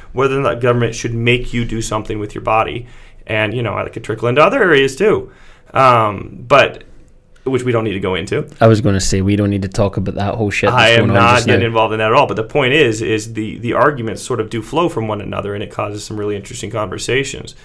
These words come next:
Speaker 1: Um, but I, I, I guess I, I don't like the attitude of, "Well, I'm healthy, so I, why do I have to worry, or why do I need to act a certain way to save others?"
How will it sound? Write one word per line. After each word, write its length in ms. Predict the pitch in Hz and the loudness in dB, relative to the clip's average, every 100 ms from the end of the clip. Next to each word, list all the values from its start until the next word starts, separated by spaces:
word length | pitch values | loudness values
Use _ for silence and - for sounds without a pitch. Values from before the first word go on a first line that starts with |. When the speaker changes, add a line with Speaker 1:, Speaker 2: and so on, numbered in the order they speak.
| - - - - | -20 -20 -20 -6
Speaker 1:
Um, 640 | - 110 98 95 - - - - - - - - | 0 0 0 -4 -14 -20 -20 -20 -20 -20 -20 -2
but 120 | 139 | 4
I, 180 | 131 131 | 4 4
I, 180 | 139 135 | 0 2
I 80 | 156 | 2
guess 200 | 151 185 - | 4 2 2
I, 160 | 139 151 - | -4 -4 0
I 80 | 143 | 0
don't 280 | 127 190 226 | 4 2 4
like 180 | 175 156 | 0 0
the 140 | 131 | 2
attitude 680 | 120 113 - 120 117 113 113 | 2 2 0 2 4 2 2
of, 320 | 113 110 110 | 2 4 4
"Well, 600 | 123 131 131 127 123 - | 4 6 8 6 2 -2
I'm 180 | 143 156 | 2 2
healthy, 560 | 127 120 101 104 104 - - - - - - | 4 2 2 0 -2 -8 -12 -14 -14 -14 -6
so 280 | - 135 123 | 4 6 6
I, 320 | 127 123 117 | 4 4 4
why 300 | 117 120 123 | 4 4 6
do 100 | 120 | 6
I 80 | 113 | 4
have 140 | 110 | 2
to 80 | 120 | 0
worry, 360 | 107 104 101 | 0 0 -2
or 280 | - 104 101 | -4 -2 -2
why 260 | 104 113 110 | 0 2 4
do 120 | 110 | 4
I 140 | 110 | 2
need 200 | 107 107 | 2 -4
to 340 | - 104 101 95 - - - - - - - - - - - - - | -8 -8 -8 -12 -18 -20 -20 -20 -20 -20 -20 -20 -20 -20 -20 -20 -4
act 220 | 135 139 143 | 2 2 2
a 40 | |
certain 300 | - 135 120 | -2 -2 0
way 160 | 110 107 | 0 0
to 100 | 113 | -2
save 260 | - 107 | -2 -2
others?" 360 | 85 69 60 - | -4 -6 -10 -14